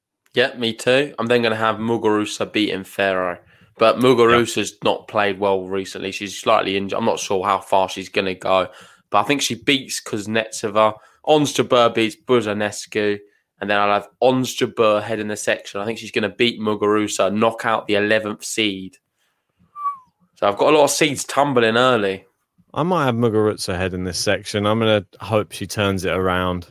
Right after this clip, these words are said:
Speaker 2: and,
Speaker 1: Okay.
Speaker 2: and comes back to good form. Uh, she could al-, also flop,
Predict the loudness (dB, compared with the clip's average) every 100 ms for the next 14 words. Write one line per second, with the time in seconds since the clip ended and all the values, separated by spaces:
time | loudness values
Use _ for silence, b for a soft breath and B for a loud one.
0 | -12 -6 -4 -4 -4 -2 -2 0 -2 -2
1 | 0 -2 -2 -6 -4 -4 -2 0 2 0
2 | -6 _ -4 -2 0 0 -4 -10 _ B
3 | B B B -10 -8 -6 -2 -2 -4 -6
4 | -6 -6 -6 -6 -8 _ _ _ _ -6
5 | -4 -4